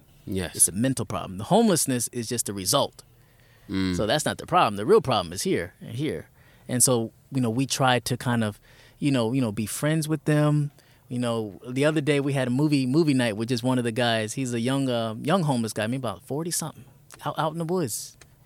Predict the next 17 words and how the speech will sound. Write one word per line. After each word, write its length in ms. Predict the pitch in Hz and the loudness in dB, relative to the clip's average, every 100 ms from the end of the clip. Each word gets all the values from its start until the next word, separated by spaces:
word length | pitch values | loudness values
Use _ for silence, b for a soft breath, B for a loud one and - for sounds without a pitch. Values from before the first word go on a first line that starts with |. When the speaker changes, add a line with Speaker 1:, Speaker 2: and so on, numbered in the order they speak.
| b | b
Speaker 2:
you 100 | - | -6
know, 140 | 143 160 | -4 -2
by 160 | 147 156 | -4 -4
himself. 380 | 156 180 135 120 | -2 0 0 -2
You 120 | 135 | -4
know, 120 | 127 | -4
he 180 | 123 131 | -4 -2
hates 240 | 160 160 | 0 0
people. 300 | - 196 127 | 0 -2 -2
He 100 | 123 | -6
ran 200 | 135 180 | -2 0
away 340 | 185 185 135 - b b - | 2 2 0 -6 b b -4
from 160 | 147 | 0
his 160 | 151 135 | 0 2
life, 240 | 139 101 | 2 2
just 320 | - 120 - B B B - | -2 -4 -4 B B B -2
hates 380 | 247 254 - | -2 2 0